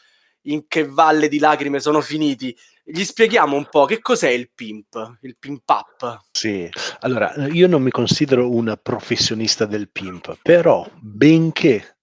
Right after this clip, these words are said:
Speaker 2: sia un giocatore tendenzialmente euro, eh, trovo gradimento a migliorare un po' la componentistica del gioco, tutto quello che è oltre al concreto.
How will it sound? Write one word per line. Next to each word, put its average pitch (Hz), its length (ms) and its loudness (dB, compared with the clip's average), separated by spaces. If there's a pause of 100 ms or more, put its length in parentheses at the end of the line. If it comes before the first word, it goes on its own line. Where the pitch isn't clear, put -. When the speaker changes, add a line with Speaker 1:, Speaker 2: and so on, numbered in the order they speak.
(240)
Speaker 2:
sia 113 380 -2
un 117 140 -6
giocatore 123 520 2
tendenzialmente 120 1000 0
euro, 110 420 -2
eh, 135 560 -4
trovo 131 320 -2
gradimento 131 960 2
a 131 240 -2 (120)
migliorare 139 1160 0
un 131 220 -6
po' 110 320 -6 (360)
la 131 160 -6
componentistica 151 800 0
del 95 160 -4
gioco, 101 300 -4
tutto 175 280 -2
quello 185 280 2
che 123 280 4
è 123 100 2
oltre 139 560 2 (420)
al 120 300 -4
concreto. 107 680 -4